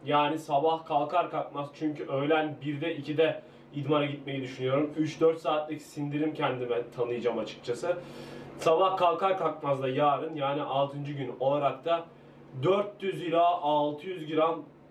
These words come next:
karbonhidratı yükleyeceğim kankalar. Burundaki falan ne diye merak ediyorsanız, e,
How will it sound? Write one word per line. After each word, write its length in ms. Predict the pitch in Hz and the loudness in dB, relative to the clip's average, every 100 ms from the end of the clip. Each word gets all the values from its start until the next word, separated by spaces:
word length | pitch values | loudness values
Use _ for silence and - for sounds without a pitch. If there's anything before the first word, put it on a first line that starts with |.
| - | -10
karbonhidratı 800 | 139 143 147 156 151 147 151 185 | 0 2 2 -2 -2 -4 -6 -6
yükleyeceğim 720 | 165 131 135 151 147 160 156 | -8 -8 -12 -8 0 2 2
kankalar. 560 | 147 131 156 - 135 151 | -4 -2 0 0 0 -6
Burundaki 440 | 165 185 185 190 | -4 0 0 0
falan 360 | 185 165 135 151 | 2 2 2 -2
ne 120 | 156 | 0
diye 140 | 151 | -2
merak 320 | 135 135 131 | 0 -2 -2
ediyorsanız, 540 | 131 123 127 160 202 - - - - - - | -4 -6 0 0 0 -8 -20 -20 -20 -16 -2
e, 280 | 139 139 | 4 4